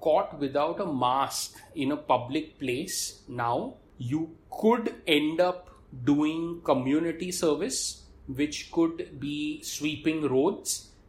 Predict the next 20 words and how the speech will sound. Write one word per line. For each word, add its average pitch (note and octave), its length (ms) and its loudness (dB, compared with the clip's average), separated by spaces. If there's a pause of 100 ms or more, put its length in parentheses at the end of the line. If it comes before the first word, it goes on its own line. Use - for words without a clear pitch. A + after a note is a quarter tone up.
(160)
and G3 380 0
cleaning D#3+ 520 0
graffiti. B2+ 600 -2 (240)
So C3+ 360 0
the B2+ 540 -4 (340)
Brihan C#3 420 0
Mumbai F3 500 0
Municipal D3 560 -2
Corporation, D#3 880 -4
which C3+ 180 -8
is B2+ 160 -8
the C3 60 -4
B B2+ 260 -6
M D#3 160 -4
C, F#3 340 -8 (420)
plans D3+ 440 0
to B3+ 80 -8
make E3+ 320 -2
violators F#3 840 0
do - 200 -6